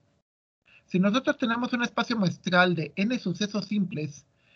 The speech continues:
donde esos n eventos pueden ser infinitos, entonces la función de probabilidad se define como uno para n, suponiendo que todos tienen la misma probabilidad.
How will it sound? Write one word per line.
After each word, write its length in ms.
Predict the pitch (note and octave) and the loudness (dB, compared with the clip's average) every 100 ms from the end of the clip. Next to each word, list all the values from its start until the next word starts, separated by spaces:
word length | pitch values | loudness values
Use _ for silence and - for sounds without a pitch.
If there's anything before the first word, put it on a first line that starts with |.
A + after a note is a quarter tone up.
| _ _ _ _ - | _ _ _ _ -2
donde 360 | E3+ E3+ F3+ | 2 4 4
esos 280 | G3+ A#3+ A3+ | 2 0 0
n 1040 | A3 A3+ A3 G3+ E3+ D#3+ D3+ D3+ D3 D3+ - | 0 2 2 2 2 0 -2 -4 -6 -10 -2
eventos 760 | D#3+ A3+ G#3+ F3+ F#3 - - - | 0 2 2 2 2 -2 -14 -2
pueden 220 | F3+ F3+ | -2 0
ser 160 | G3 | 0
infinitos, 840 | G3+ G3 D3+ D#3+ D#3 D3+ D3+ - _ _ - _ _ _ _ _ _ _ - | 0 0 -2 -4 -4 -8 -8 -16 _ _ -20 _ _ _ _ _ _ _ -8
entonces 680 | E3 C3+ - _ - G#3+ B3 | -8 -8 -14 _ -6 0 2
la 120 | B3 | 2
función 340 | - G3 A3 | 0 0 2
de 60 | A3+ | 0
probabilidad 640 | A3 G#3 F#3 F3+ F#3 G3 _ _ | 4 6 8 6 4 4 _ _
se 140 | - F#3 | -2 2
define 420 | F3 G3+ G#3 G#3 | 2 2 0 0
como 220 | F3+ E3 | 0 2
uno 260 | F3 F#3+ F#3+ | 2 2 0
para 240 | E3 F3 | 0 2
n, 260 | A3+ G3 - | 2 -2 -4
suponiendo 580 | - F3 E3+ F3 F#3+ A3 | -6 -2 2 2 2 -2
que 100 | F3 | -2
todos 380 | F3+ F3+ G3+ - | -2 -2 -2 0
tienen 280 | F3+ F#3 | 0 2
la 100 | F3 | 0
misma 340 | D3 D3+ D#3+ D3+ | 0 -2 -4 -4
probabilidad. 640 | D3+ D3 D#3 E3 G#3 A3 | -4 -4 -2 -2 -2 -4